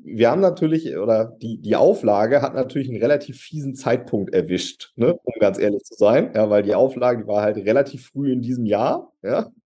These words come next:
<laughs> So, und dann hast du natürlich ein Problem gehabt auf der, auf der Wertentwicklungsseite im Moment gerade.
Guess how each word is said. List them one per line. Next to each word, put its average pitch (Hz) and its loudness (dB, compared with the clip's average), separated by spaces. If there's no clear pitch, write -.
<laughs> 262 4
So, 117 4
und 107 -2
dann 101 2
hast 135 0
du 156 4
natürlich 135 0
ein 117 -10
Problem 123 2
gehabt 98 -2
auf 95 -8
der, 98 0
auf 104 -2
der 98 2
Wertentwicklungsseite 98 2
im 101 -4
Moment 101 -6
gerade. 101 0